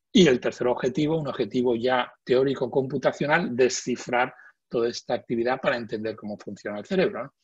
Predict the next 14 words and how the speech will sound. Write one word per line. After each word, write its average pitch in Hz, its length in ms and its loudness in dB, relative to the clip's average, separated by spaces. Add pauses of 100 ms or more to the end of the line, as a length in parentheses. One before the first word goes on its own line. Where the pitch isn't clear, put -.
(400)
Y - 80 -4
la 113 160 0
propuesta 113 500 -4
nuestra, 120 440 0
Obama, 156 320 4
fue 131 200 0
que 120 140 -4
necesitamos 127 640 -2
hacer 135 240 0
esto 180 360 -2 (280)
por 123 200 -2
tres 131 220 2
razones. 104 640 -4
Una, 208 340 2